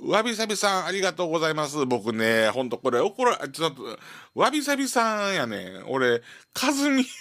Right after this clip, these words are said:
<laughs> かずみさんって今まで俺呼んでてん。わびさびさんっていうね、僕、あのー、リスナーさんは、サンセットアワーでもね、有名なヘビーリスナーさんで、その、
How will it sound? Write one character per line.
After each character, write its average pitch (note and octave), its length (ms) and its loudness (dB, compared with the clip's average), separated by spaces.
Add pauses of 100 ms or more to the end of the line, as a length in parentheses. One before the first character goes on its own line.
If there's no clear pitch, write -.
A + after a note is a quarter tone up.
(140)
<laughs> - 300 -12
か - 200 2
ず D4+ 160 0
み C4+ 180 -2
さ C4 220 2
ん C4 80 -6
っ - 40 -18
て C3+ 80 -2
今 D3+ 140 2
ま C#3+ 120 4
で B2 60 4
俺 B2+ 200 6
呼 A#2 120 2
ん - 20 -4
で C#3 80 -2
て B2+ 100 0
ん。 F#2+ 120 -2 (360)
わ A#3 140 4
び C#4+ 140 0
さ C#4+ 120 0
び C#4+ 120 0
さ C#4 180 2
ん C#4 60 -6
っ G#3+ 40 -12
て - 100 -4
い B2 80 2
う A#2 160 2
ね、 A#2+ 240 2
僕、 G#2+ 440 0
あ G#2 80 0
の G#2 640 -2
ー、 B2 100 -4
リ D3 120 -2
ス D#3 140 0
ナ C#3+ 240 4
ー - 20 -10
さ C#3+ 180 0
ん C#3 140 -4
は、 G3 260 0 (240)
サ F#3 180 0
ン E3+ 100 0
セ E3+ 80 0
ッ E3 40 -2
ト D#3+ 160 0
ア E3+ 80 4
ワ B2+ 240 2
ー - 160 -20
で A2+ 80 -4
も G#2 220 -4
ね、 D3+ 180 2
有 B2 300 4
名 A#2 220 4
な F#2 340 -4 (120)
ヘ A#2 120 0
ビ A2 180 0
ー - 20 0
リ A2 100 2
ス G#2+ 140 -2
ナ F#2 180 -4
ー - 20 -6
さ F2+ 160 -6
ん G2 80 -8
で、 F#2+ 180 -4 (300)
そ - 180 2
の、 A#3+ 360 2